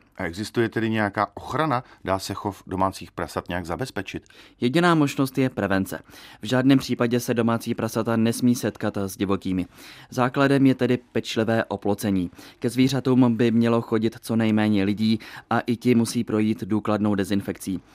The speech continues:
Speaker 2: Dezinfikovat se musí i podestýlka a je potřeba ji brát jen z bezpečných stohů.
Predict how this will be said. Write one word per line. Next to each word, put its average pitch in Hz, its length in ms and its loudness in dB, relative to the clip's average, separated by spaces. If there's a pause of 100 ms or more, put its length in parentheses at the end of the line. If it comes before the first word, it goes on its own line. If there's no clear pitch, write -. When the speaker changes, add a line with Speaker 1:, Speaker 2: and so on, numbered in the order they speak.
(240)
Speaker 2:
Dezinfikovat 139 760 0
se - 200 -4
musí 120 260 0
i 92 160 -4
podestýlka 135 760 0 (280)
a 120 120 0
je 123 140 4
potřeba 120 420 0
ji 117 160 2
brát 107 360 0
jen 113 260 2
z - 80 -8
bezpečných 107 760 -2
stohů. 101 440 -4